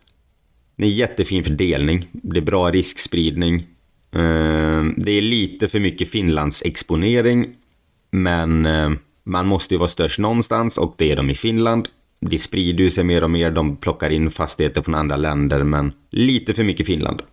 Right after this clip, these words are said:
Och framförallt då de två, Kesko och Tokmanni. Men en bra fördelning där inom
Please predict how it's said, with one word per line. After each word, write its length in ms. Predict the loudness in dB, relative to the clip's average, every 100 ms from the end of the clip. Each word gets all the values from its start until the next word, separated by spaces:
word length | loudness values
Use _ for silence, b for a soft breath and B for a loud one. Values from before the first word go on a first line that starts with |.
| _ _ _ -2
Och 260 | 0 0
framförallt 640 | -2 -4 -2 -2 -2 -2 -2
då 280 | -2 -2 -4 -6
de 240 | -2 0 0
två, 440 | 0 0 0 -2
Kesko 420 | -4 -4 -4 -2 -2
och 320 | 0 -4 -4
Tokmanni. 480 | -4 -2 -2 -2 -6 _ _ _ _ _ -6
Men 220 | -2 0
en 80 | 0
bra 220 | 0 0
fördelning 760 | -2 0 0 2 2 0 -2 -2
där 560 | -4 -2 -2 -2 -4 -8 -14 _ _ -2
inom 600 | 0 2 0 2 0